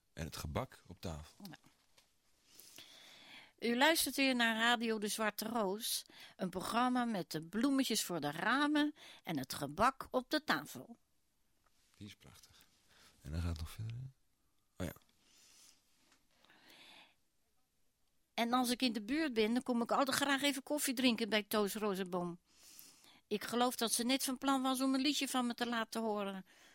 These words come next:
Speaker 2: Welke wou je dan gaan draaien, Toos? Wat Leids, hoor.
Speaker 1: Dat, dat is wel mooi. Dat past ook helemaal bij hoe zij dat doet. Nog één keer van hieraf. En als ik in de buurt ben,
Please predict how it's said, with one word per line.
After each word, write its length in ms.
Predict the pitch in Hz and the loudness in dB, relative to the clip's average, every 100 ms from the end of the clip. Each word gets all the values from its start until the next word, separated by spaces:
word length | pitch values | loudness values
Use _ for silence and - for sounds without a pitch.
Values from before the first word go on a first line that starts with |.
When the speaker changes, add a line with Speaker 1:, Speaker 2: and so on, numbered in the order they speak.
| - _ _ - | -20 _ _ -2
Speaker 2:
Welke 380 | 262 269 277 | -2 -2 -4
wou 160 | 262 262 | 0 2
je 80 | 262 | 2
dan 160 | 262 | 0
gaan 160 | 240 247 | 0 -2
draaien, 400 | 254 285 359 359 | 2 2 2 0
Toos? 600 | 302 285 311 339 - - _ _ _ _ _ _ _ _ _ _ _ _ _ _ _ _ _ _ | 0 0 0 -4 -4 -8 _ _ _ _ _ _ _ _ _ _ _ _ _ _ _ _ _ _
Wat 320 | - 131 127 - | -20 -18 -14 -6
Leids, 360 | 226 330 285 - | -2 -2 -2 -6
hoor. 220 | 190 403 | -4 -6
Speaker 1:
Dat, 240 | 127 127 131 | -6 -8 -4
dat 120 | 135 | -4
is 60 | - | -2
wel 120 | 202 | -2
mooi. 320 | 190 82 78 - | -2 -2 -6 -6
Dat 200 | - 415 | -8 -4
past 320 | 330 392 - | -4 -4 -6
ook 140 | - 135 | -4 -2
helemaal 400 | 180 180 165 156 | -2 -4 -6 -6
bij 160 | 151 | -6
hoe 140 | 139 123 | -6 -6
zij 140 | 131 120 | -8 -8
dat 100 | 92 | -10
doet. 240 | 73 - _ _ - - - - - _ _ | -14 -18 _ _ -20 -18 -18 -20 -20 _ _
Nog 220 | 110 110 | -4 -2
één 200 | 92 156 | 0 -2
keer 400 | 156 147 139 139 - | -2 0 0 0 -6
van 180 | 120 117 | -4 -2
hieraf. 520 | 131 131 80 - - - - _ - | 0 0 -2 -6 -18 -20 -20 _ -4
En 160 | 92 90 | -4 0
als 160 | 90 | -2
ik 100 | 90 | -2
in 80 | 92 | -4
de 80 | 82 | -4
buurt 240 | 135 180 | -2 -4
ben, 360 | 120 120 120 | -4 -6 -8